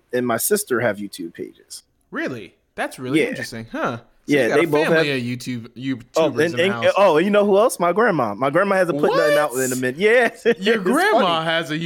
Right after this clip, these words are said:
Speaker 1: My
Speaker 2: YouTube
Speaker 1: gra-
Speaker 2: page. What?
Speaker 1: My grandma. My grandma's YouTube page is hilarious. You will, like, she hasn't put out a video in a minute because she, you know, she's,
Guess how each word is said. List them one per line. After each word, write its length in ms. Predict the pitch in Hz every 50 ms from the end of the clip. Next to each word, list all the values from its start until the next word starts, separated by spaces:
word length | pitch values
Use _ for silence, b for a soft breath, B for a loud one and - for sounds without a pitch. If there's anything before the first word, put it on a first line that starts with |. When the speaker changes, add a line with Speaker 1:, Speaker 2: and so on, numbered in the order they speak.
| 170 170
Speaker 1:
My 160 | 139 135 139
Speaker 2:
YouTube 60 | -
Speaker 1:
gra- 140 | 147 151 185
Speaker 2:
page. 360 | - 147 135 123 120 117 - - -
What? 520 | - 494 440 - 539 494 123 - - -
Speaker 1:
My 140 | - 113 113
grandma. 340 | 107 120 - - 113 110 101 -
My 160 | - 135 147
grandma's 420 | 147 139 160 156 156 147 143 131 139
YouTube 300 | 139 135 - 139 127 -
page 220 | - 131 123 113 120
is 100 | 110 -
hilarious. 680 | 110 113 113 120 123 123 120 117 107 95 92 - - b b b b _ -
You 160 | 127 147 143
will, 240 | 143 139 123 117 107 _
like, 320 | - 135 135 131 127 113 -
she 180 | - - 165 156
hasn't 260 | 160 160 147 160 143
put 140 | - 160 151
out 100 | 147 139
a 60 | 127
video 340 | 117 123 143 143 151 151 147
in 80 | 147 147
a 120 | 147 143
minute 340 | 143 127 147 151 151 151 127
because 240 | 135 - 143 135 123
she, 140 | - 143 143
you 60 | 135
know, 160 | 123 113 117
she's, 300 | 120 - 160 151 147